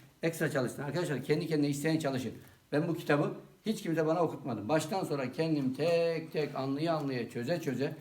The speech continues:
bütün hepsini notlarını ala ala, özetini çıkara çıkara okudum. En son şurayı okuyacağız işte. En son ders bitiminde şu yazıyı okuyunca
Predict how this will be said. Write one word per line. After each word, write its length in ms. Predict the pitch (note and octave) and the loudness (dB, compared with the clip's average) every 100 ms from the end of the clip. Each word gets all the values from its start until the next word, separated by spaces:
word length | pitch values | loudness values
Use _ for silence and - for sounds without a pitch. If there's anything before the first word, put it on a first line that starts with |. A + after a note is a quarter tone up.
| - - - | -16 -20 -14
bütün 260 | D3 F3 D3+ | -8 -2 -2
hepsini 720 | F#3 - - C3 D#3+ G3+ - - - _ - - | -2 -4 -2 2 2 2 -6 -16 -20 _ -16 0
notlarını 640 | B2 D#3 D#3 D#3 D#3+ D#3 | 2 4 4 4 6 6
ala 220 | C#3+ C3 | 6 4
ala, 300 | A#2 B2 D3+ | 2 2 0
özetini 720 | C#3 B2+ D#3+ - - - C3 B2+ | 2 2 0 -2 -8 0 2 2
çıkara 340 | - C3 B2+ | 0 2 2
çıkara 460 | - C3 F3+ - - - - - | 0 2 2 0 -12 -20 -20 -6
okudum. 300 | C3+ C#3+ A#2 G#2+ | -4 0 0 4
En 180 | F3+ E3+ | 4 4
son 300 | F#3 A#3 - - - - | 2 0 -4 -16 -20 -10
şurayı 340 | - D#3+ F3+ | 2 4 6
okuyacağız 400 | D3 C3 A#2+ G2+ | 2 2 -2 -2
işte. 200 | - B2 - - - | -6 -8 -10 -8 -2
En 160 | F3 | -2
son 260 | D#3+ D#3 D3 | 0 2 2
ders 220 | D#3+ D#3+ | 2 0
bitiminde 480 | D3 D3 D3 F#3+ F#3+ - - - - - | 0 2 4 2 -2 -10 -20 -20 -20 -8
şu 140 | G3 | 2
yazıyı 360 | F#3 D3+ D3+ F3 | 4 4 4 0
okuyunca 580 | F3 F#3 D#3 G3 G#3+ | 2 4 6 6 4